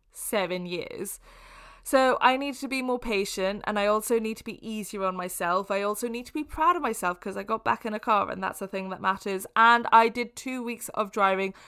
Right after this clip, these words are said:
with no scratches, no crashes, and that is the part that matters. So I do believe all those things are really connected, but now that I'm conscious of it, I can change it.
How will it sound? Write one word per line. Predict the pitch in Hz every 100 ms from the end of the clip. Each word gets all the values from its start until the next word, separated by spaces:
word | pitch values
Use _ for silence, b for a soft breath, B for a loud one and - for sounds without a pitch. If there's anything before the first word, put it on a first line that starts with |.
| B
with | 190 180
no | 190 190 254
scratches, | 285 - 233 - 226 202 202 B B B
no | 180 180 240
crashes, | - 240 156 - 185 185 185 B B -
and | 196 170 180
that | 202 220
is | 233 226
the |
part | 220 208 196
that | 202 190
matters. | 185 175 - - 190 - B B B B
So | - 240 233
I | - 247
do | 285 302
believe | 269 247 226
all | 202 208
those | 196 196 190
things | 190 180 180 -
are | 190 180 170
really | 185 208 196 185 190
connected, | - 190 180 - - 170 165 - - 202
but | 196 208
now | 226 285 311 262
that | 233 -
I'm | 196
conscious | - 190 196 -
of | 226
it, | 285 - - -
I | 185 185
can | 262 302
change | - 381 440 381
it. | 196 156 -